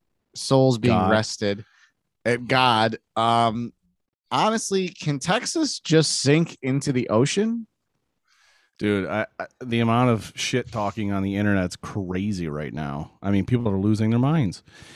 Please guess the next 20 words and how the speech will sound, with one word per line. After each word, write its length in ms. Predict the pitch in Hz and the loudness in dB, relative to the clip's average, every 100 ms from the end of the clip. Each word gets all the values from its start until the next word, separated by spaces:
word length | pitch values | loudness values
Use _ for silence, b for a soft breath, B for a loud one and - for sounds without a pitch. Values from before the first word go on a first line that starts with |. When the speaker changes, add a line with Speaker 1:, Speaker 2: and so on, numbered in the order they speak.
| B | B
Speaker 2:
Th-, 120 | 151 185 | 2 6
Speaker 1:
I 40 | |
have 60 | 175 | 6
Speaker 2:
it's 100 | 156 | 4
a 40 | |
bounty. 520 | 143 170 170 98 76 - | 2 4 2 0 -8 -2
There's 160 | 123 131 | 2 4
a 60 | 143 | 4
bounty, 760 | 127 143 190 185 180 170 165 | 4 4 4 4 2 2 -2
uh, 40 | - - - - | -6 -12 -18 -4
essentially, 720 | 127 120 127 120 117 104 101 _ _ - | -2 2 2 2 0 0 -2 _ _ -2
on 220 | 110 107 | 0 2
any 240 | 104 123 | 4 4
woman 340 | 120 117 113 104 | 6 6 4 2
that 240 | 98 98 _ _ b b b b _ _ _ _ | 2 -2 _ _ b b b b _ _ _ _
thinks 360 | - 165 165 - | 2 2 2 2
about 220 | 143 131 | 4 4
abortion, 680 | 123 120 117 - 117 107 101 | 4 2 2 0 -2 -2 -2
gets 320 | 117 123 - | -2 -2 -2
one, 380 | 95 87 95 | -2 -2 -4